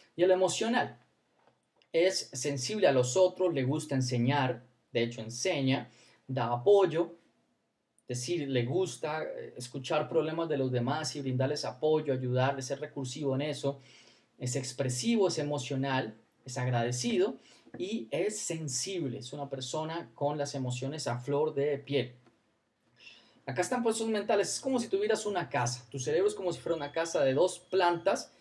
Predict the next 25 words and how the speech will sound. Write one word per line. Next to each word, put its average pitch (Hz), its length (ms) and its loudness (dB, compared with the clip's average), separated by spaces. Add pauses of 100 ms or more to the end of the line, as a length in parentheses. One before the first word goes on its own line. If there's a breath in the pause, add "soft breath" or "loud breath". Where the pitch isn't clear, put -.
(280 soft breath)
y 202 260 -4
cuatro 160 420 0
cuartos, 170 460 2
dos 123 240 0
abajo 180 380 0
y 170 40 2
dos 165 220 0
arriba. 143 440 -2 (840 soft breath)
La 120 180 -8
parte 196 640 2
azul, 156 560 0
la 117 180 0
parte 165 380 -2
superior 139 560 0
izquierda 156 420 0
de 143 60 -6
tu 190 140 -8
cerebro 139 480 2
es 131 160 -4
lógico, 143 400 -4
analítico, 139 680 -4
basado 117 400 0
en 139 80 -2
hechos, 190 320 -4
cuantitativo. 147 720 -2